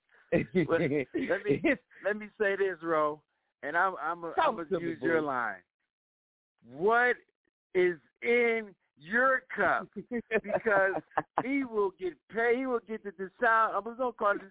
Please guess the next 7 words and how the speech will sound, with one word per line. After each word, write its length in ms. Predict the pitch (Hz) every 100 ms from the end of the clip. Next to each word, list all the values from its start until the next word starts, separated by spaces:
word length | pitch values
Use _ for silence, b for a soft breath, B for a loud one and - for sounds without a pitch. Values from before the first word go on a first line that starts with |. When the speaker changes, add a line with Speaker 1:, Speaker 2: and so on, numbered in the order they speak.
| -
Speaker 2:
Deshaun 240 | 226 220
Watson 400 | 226 240 247 214 190
treatment. 440 | 202 175 226 214 - _ _ _ _ _ _ _ b b _ -
He 240 | 139 262
Speaker 1:
<laughs> 80 | 254
Speaker 2:
will 400 | 226 208 190 180 _ 170
not 380 | 226 247 240